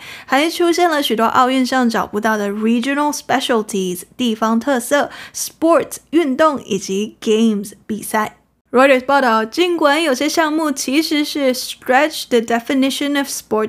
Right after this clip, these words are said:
to its limit，将体育的定义延伸到了极限，让人可能觉得这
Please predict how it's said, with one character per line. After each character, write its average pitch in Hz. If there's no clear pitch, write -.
to 262
its 262
limit， 240
将 240
体 226
育 262
的 254
定 285
义 285
延 226
伸 302
到 269
了 220
极 202
限， 262
让 359
人 302
可 311
能 226
觉 226
得 214
这 339